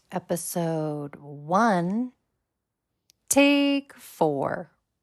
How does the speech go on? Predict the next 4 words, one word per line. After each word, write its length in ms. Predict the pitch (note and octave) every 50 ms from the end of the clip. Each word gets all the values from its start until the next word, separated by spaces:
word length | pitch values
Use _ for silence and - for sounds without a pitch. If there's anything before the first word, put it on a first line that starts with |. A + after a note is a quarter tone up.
| _ _ _ _ _ _ _ _ _ _ _ _ _ _ _ _ _
That's 280 | - A3 G#3+ G#3 - -
the 140 | - F#3+ F3+
truth, 340 | - - C3+ C#3 D3 D3
guys. 540 | _ - - F3 F#3+ G#3 F#3+ - - - -